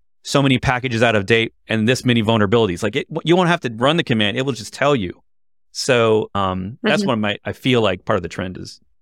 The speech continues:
Speaker 1: oh, and Docker Desktop now shows you vulnerabilities in all your images in the gui by default. You don't have to do, go do anything. It will show you some of the flags, not everything, but it'll show you some stuff there as well. So I'm a fan of all that
Speaker 2: Yeah.
Speaker 1: security by default
Speaker 2: Such
Speaker 1: stuff.
Speaker 2: a big difference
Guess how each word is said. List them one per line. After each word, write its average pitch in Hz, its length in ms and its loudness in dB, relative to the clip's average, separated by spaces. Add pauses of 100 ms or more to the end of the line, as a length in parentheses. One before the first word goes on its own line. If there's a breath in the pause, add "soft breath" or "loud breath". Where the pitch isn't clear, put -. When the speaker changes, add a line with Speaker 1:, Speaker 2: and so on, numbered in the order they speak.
(320)
Speaker 1:
oh, 107 100 0
and 127 260 0
Docker 127 240 0
Desktop 131 360 0
now 104 320 0 (160 soft breath)
shows 113 360 2
you 110 80 0
vulnerabilities 113 640 2
in 104 100 0
all 101 80 0
your 101 140 0
images 113 360 0
in 131 220 2
the 135 80 2
gui 117 500 2 (640)
by 120 160 0
default. 120 420 0
You 98 80 -6
don't 117 140 0
have 113 140 -2
to 107 80 -6
do, 107 140 0
go 104 100 4
do 123 200 2
anything. 135 440 2
It 123 120 -4
will 107 100 0
show 120 260 2
you 117 220 2
some 120 160 -2
of 107 60 -2
the 113 40 -2
flags, 110 360 0
not 123 160 0
everything, 101 600 -2 (480)
but 98 300 2
it'll 110 140 0
show 120 120 -2
you 107 100 2
some 101 140 -8
stuff - 240 -6
there 98 160 2
as 92 120 -4
well. 90 320 0
So 90 440 0
I'm 107 160 0
a 98 60 0
fan 104 240 0
of 95 60 -6
all 92 220 -2
that 87 200 -4 (160)
Speaker 2:
Yeah. 180 180 0
Speaker 1:
security 113 240 0
by 90 140 0
default - 300 -6
Speaker 2:
Such 240 140 -2
Speaker 1:
stuff. 247 120 2
Speaker 2:
a 202 80 -2
big 196 180 0
difference 185 600 -4